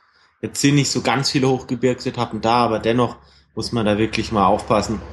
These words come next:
ob, ob er nicht vielleicht eher auf einzelne Etappen geht. Im Prolog ist es ein Mann, der, der recht weit vorne mit landen wird.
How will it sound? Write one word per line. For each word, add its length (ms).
ob, 160
ob 140
er 100
nicht 200
vielleicht 380
eher 200
auf 200
einzelne 420
Etappen 380
geht. 220
Im 320
Prolog 540
ist 160
es 140
ein 60
Mann, 280
der, 400
der 120
recht 220
weit 160
vorne 320
mit 180
landen 300
wird. 140